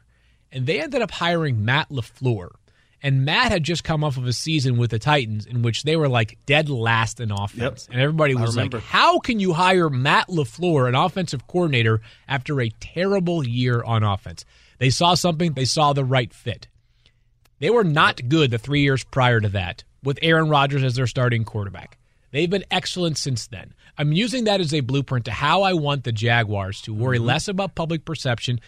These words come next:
Speaker 1: and worry more about what the team needs and who is tailor-made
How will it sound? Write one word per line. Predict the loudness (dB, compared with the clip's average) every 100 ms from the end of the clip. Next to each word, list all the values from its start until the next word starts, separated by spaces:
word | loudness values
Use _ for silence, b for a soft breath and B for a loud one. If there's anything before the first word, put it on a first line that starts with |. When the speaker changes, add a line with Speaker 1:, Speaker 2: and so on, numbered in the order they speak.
| b
Speaker 1:
and | -6 -2
worry | 0 0
more | 2 2 2
about | 0 -2 -2
what | -4 -4
the | -8
team | -10 -8 -4 -2 0
needs | 0 0 -4 -12 -10
and | -8 -6
who | -2 -2
is | -2
tailor-made | -4 -4 -2 -2 0 0 -2